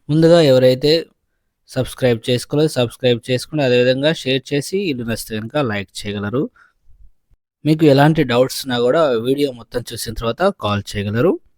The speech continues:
అదేవిధంగా మీకు మా వద్ద ఉన్నటువంటి ప్లాట్లు కానీ, అదేవిధంగా హౌసెస్ కానీ చూడాలనుకుంటే డిస్క్రిప్షన్లో WhatsApp ఛానల్ లింక్ కలదు,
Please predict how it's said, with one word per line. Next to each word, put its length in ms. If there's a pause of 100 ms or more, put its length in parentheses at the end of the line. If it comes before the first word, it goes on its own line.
(920)
అదేవిధంగా 520 (220)
మీకు 260 (280)
మా 160
వద్ద 120 (120)
ఉన్నటువంటి 480 (160)
ప్లాట్లు 400
కానీ, 220 (120)
అదేవిధంగా 480
హౌసెస్ 400
కానీ 240 (640)
చూడాలనుకుంటే 720 (600)
డిస్క్రిప్షన్లో 680 (400)
WhatsApp 400 (260)
ఛానల్ 360
లింక్ 280
కలదు, 260